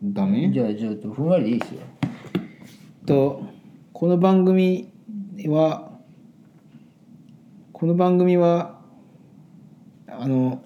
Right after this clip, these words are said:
Speaker 2: ぶち殺すぞ。
Speaker 1: <laughs> 覚えてないよ。もうない、もう。ない。えー、これ言えるまでダメな感じ？
Speaker 2: いや、もうね。
Speaker 1: はい。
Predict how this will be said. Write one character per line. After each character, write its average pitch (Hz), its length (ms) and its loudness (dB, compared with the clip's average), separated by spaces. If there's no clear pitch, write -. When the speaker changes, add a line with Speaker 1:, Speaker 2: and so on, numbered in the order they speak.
Speaker 2:
ぶ 127 180 -4
ち - 80 -12
殺 175 160 0
す - 40 -10
ぞ。 - 60 -8
Speaker 1:
<laughs> - 20 -
覚 262 1800 6
え 254 80 4
て 170 180 0
な 277 240 2
い 180 220 2
よ。 131 220 0
も 147 360 -2
う 202 40 4
な 254 320 2
い、 156 260 2
も 120 1300 -2
う。 147 40 -6
な 156 260 -2
い。 156 120 -2
え 202 680 0
ー、 - 40 -20
こ - 140 2
れ 196 80 8
言 185 180 6
え 202 60 8
る 214 80 4
ま 226 120 4
で 123 580 2
ダ 123 160 2
メ 131 140 2
な 101 180 2
感 101 280 0
じ？ 110 240 0
Speaker 2:
い 156 40 0
や、 147 120 0
も 139 280 2
う 123 60 0
ね。 107 380 -2
Speaker 1:
は 110 140 -4
い。 101 140 -8